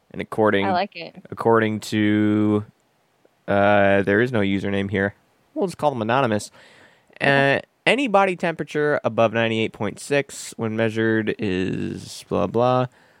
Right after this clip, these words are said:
Speaker 1: Willie Jones fever. Do not medically, wait, where the hell? It just had the number. Quick answer. Where's the full answer?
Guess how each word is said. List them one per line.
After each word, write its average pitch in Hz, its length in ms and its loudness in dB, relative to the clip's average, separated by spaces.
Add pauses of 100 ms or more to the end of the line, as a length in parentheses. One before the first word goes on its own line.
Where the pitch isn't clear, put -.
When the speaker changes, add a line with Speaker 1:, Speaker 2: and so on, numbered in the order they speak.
(120)
Speaker 1:
Willie 185 380 2
Jones 170 640 -2
fever. 139 760 -4 (840)
Do 123 140 -8
not 123 220 -4
medically, 127 600 -6
wait, 139 180 0
where 139 220 -2
the 170 100 0
hell? 165 220 2
It - 120 -2
just - 200 -8
had 180 220 -2
the 151 80 0
number. 135 520 -4 (1160)
Quick - 360 -2
answer. 82 340 -6
Where's 120 240 -8
the 143 80 -8
full - 560 -4
answer? - 520 -8